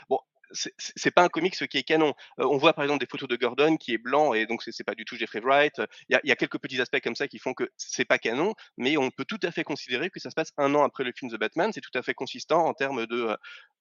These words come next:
de, de psychologie, de crédibilité de l'univers, parce qu'il y a aussi t-, cette volonté,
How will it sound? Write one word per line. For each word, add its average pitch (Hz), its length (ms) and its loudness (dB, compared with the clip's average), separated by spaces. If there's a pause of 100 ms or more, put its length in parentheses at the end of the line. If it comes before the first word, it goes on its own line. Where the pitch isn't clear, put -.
(220)
de, 139 200 -2
de 131 100 -6
psychologie, 135 580 -4
de 151 80 0
crédibilité 135 420 -8
de 117 40 -8
l'univers, 120 360 0
parce - 120 -8
qu'il - 80 0
y - 20 2
a - 20 -2
aussi - 140 -6
t-, 151 120 0
cette - 420 -4
volonté, 160 480 0